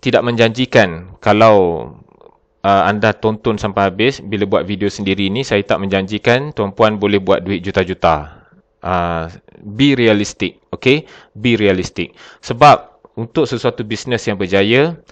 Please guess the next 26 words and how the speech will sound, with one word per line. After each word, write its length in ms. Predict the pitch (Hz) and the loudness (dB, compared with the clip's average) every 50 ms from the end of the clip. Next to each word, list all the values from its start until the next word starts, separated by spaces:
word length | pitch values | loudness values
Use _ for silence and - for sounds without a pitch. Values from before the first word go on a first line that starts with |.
| _ _ - | _ _ -6
memang 400 | 107 113 123 131 120 95 80 78 - _ _ - - - - - | -4 -2 0 -2 -2 -2 -4 -10 -18 _ _ -20 -20 -20 -12 -10
kekuatan 480 | 113 98 - 113 110 - - 113 113 117 | -8 -4 -2 -4 -2 -2 -2 -4 -2 -4
dia 80 | 113 | -6
perlu 320 | - - 113 113 110 110 - | -6 -6 -6 -4 -4 -4 -4
ada 160 | 95 92 104 110 | -4 -2 -4 -2
pada 160 | - 95 90 92 95 | -2 -2 -4 -4 -2
marketing 560 | 95 98 92 - - - - - 131 147 165 - - - - - | -2 -4 -4 -4 -6 -8 -6 -6 -6 -6 -8 -14 -20 -20 -20 -20
dan 320 | - 98 107 107 104 95 - | -6 0 0 0 0 2 2
paling 320 | - 123 147 165 165 147 | 4 4 4 2 0 -2
penting 400 | - 139 131 - - 135 135 131 | -2 -4 -2 0 0 0 0 0
kekuatan 480 | 131 - - - 117 - - 123 117 113 | -4 -8 -6 -4 -4 -2 -2 -2 -2 -2
pada 240 | - 107 104 107 | -4 -4 -4 -4
produk 560 | - - - 113 117 120 127 135 120 - - - | -6 -4 0 0 0 4 6 4 4 4 2 -6
tuan-tuan 400 | - 101 95 92 - 117 98 90 | -8 -8 -6 -4 -4 -4 -4 -4
dan 80 | 85 | -6
puan-puan 320 | - 90 87 82 - 87 85 | -8 -10 -10 -8 -6 -8 -8
sendiri. 560 | - - 95 82 82 82 85 78 73 - _ _ _ _ _ _ _ | -8 -10 -10 -8 -8 -6 -8 -10 -12 -14 _ _ _ _ _ _ _
Okey? 320 | - - - 104 123 160 - _ _ _ _ _ _ _ _ _ | -16 -8 -6 -6 -6 -6 -10 _ _ _ _ _ _ _ _ _
Sangat 320 | _ - - 131 139 147 135 | _ -4 -2 -2 0 -2 -2
penting, 440 | - 127 123 - - 147 165 175 165 | -4 -4 -4 -2 -2 -2 -2 -2 -6
kekuatan 400 | - - 120 - 120 113 - 131 | -10 -8 -4 -2 -2 -2 -2 -2
produk 480 | 117 - 117 113 117 123 120 - - _ _ | -2 -2 -2 0 2 2 2 2 -2 _ _
memang 640 | - 101 113 123 135 143 147 151 147 123 101 90 87 | -6 -4 -4 -4 -4 -6 -6 -4 -4 -4 -4 -6 -8
sangat 240 | - - 104 104 82 | -8 -8 -8 -6 -6
penting. 400 | - 98 95 - 92 80 76 78 - _ _ - - - - - - _ _ _ _ _ _ _ | -8 -8 -8 -6 -6 -6 -8 -10 -20 _ _ -20 -20 -20 -20 -20 -20 _ _ _ _ _ _ _
Kemudian, 560 | - 113 120 117 117 117 117 131 170 190 165 | -8 -6 -4 0 4 6 6 6 4 0 -8